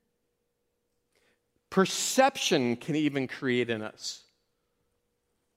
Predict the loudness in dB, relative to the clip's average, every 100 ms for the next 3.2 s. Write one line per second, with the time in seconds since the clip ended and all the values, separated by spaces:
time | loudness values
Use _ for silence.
0 | _ _ _ _ _ _ _ _ _ _
1 | _ _ _ _ _ _ _ _ _ _
2 | _ -16 -16 -14 -14 -14 -16 -18 -20 -20
3 | -20 -20